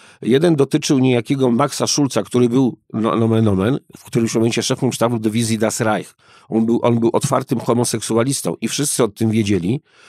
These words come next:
ponieważ, y, służąc jeszcze w marynarce wojennej wcześniej, już ta przypadłość u niego była, była wykryta. I nie wywoływało to żadnych w-, żadnych konsekwencji ze strony, y, ze strony jego zwierzchników. Wszyscy potraktowali to jako rzecz normalną,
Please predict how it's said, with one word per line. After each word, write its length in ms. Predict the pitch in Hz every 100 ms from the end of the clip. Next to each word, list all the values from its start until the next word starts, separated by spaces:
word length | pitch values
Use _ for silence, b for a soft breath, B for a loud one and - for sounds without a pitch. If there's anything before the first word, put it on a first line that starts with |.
| B -
ponieważ, 520 | 113 131 131 127 -
y, 480 | 110 113 113 113 -
służąc 360 | - 135 127
jeszcze 240 | 120 117 123
w 60 |
marynarce 520 | 117 120 127 156 - 98
wojennej 420 | 110 104 98 95
wcześniej, 560 | - 92 95 117 170 - b b _
już 340 | - 113 139 -
ta 140 | 123
przypadłość 520 | - 113 117 120 123
u 40 | 113
niego 300 | 117 120 113
była, 360 | 113 117 110
była 260 | 113 113 110
wykryta. 560 | 107 - 101 - 80 _ _ b b b b _ -
I 380 | 151 226 - - -
nie 220 | 143 180
wywoływało 460 | 190 202 208 339 -
to 140 | 143
żadnych 360 | 131 139 143 120
w-, 380 | 127 110 127
żadnych 320 | 120 135 131 -
konsekwencji 720 | 127 117 117 - 123 131 117
ze 120 | 117
strony, 500 | - 117 120 117 98
y, 220 | 113 117
ze 140 | 107 104
strony 320 | 117 117 113
jego 200 | 110 110
zwierzchników. 640 | 104 104 - 104 104 156
Wszyscy 280 | - - 202
potraktowali 640 | - 160 151 143 127 131
to 100 | 131
jako 200 | 123 120
rzecz 220 | 117 113 -
normalną, 540 | 120 113 87 85